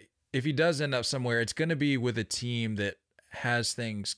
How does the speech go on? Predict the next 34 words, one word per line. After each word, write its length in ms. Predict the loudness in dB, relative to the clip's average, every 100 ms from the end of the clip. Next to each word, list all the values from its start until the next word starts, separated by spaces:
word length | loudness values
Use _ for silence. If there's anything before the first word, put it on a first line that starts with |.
| -8
kind 320 | -4 -2 0
of 100 | -2
already 560 | -2 -2 0 -2 -4 -6
taken 400 | -4 -4 -4 -8
care 340 | -4 -2 -2
of, 240 | -4 -6 _ _ _ _
and 100 | -4
anything 400 | 0 0 0 -2
that 60 | -2
he 80 | -4
can 140 | -4
provide 320 | -4 -2 -2
is 140 | -2 -4
a 40 |
bonus 460 | -8 -8 -6 -6 -8
right 120 | -8
now. 260 | -4 -4 -2
I 100 | -2
don't, 240 | 0 -2 _ _ _ _ _ _ -2
I 60 |
don't 140 | 2 4
know 100 | 2
if 80 |
the 80 | 2
Mariners 480 | 0 4 4 2 0
are 60 | 0
willing 360 | 0 2 0
to, 400 | 0 -2 -4 -6 -10 _ -20 -12
to 100 | -10
take 320 | -4 -2 -2
up 140 | -4
a 80 | -4
spot 520 | -6 -4 -2 -2 -2
for 460 | -8 -6 -6 -6 -10